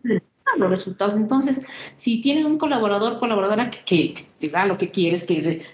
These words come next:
no, no hay problema. Entonces, eh, a veces es una traba mental propia nuestra que no lo verbalizamos. Entonces, sí, la, la pasé mal <laughs> en algunas ocasiones, no, no fue fácil,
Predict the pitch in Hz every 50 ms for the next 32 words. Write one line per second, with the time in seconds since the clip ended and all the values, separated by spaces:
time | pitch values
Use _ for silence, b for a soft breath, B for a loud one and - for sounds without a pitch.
0 | _ - 302 - - 254 233 254 403 427 427 415 - 381 269 262 403 523 427 240
1 | 180 175 208 202 220 226 226 233 - - - - - 214 240 269 302 320 311 285
2 | 285 277 277 285 285 277 254 - 254 240 233 240 262 247 233 208 202 208 - 226
3 | 254 247 247 - 220 214 214 - 247 220 208 202 226 220 - - - 311 302 -
4 | 202 196 202 214 240 247 247 247 233 196 170 160 147 151 - - 143 135 139 -
5 | B B B B B B B B B B 254 262 262 320 339 359 349 - - 320
6 | 330 339 339 381 370 - - - 233 233 233 254 262 320 285 269 254 220 247 294
7 | 311 - - - 302 269 208 - - - - - - - - 220 220 220 220 226
8 | 233 233 247 - - - _ _ _ - 220 214 226 254 262 220 202 196 202 208
9 | 208 214 214 - - _ _ _ - - - - 302 - - -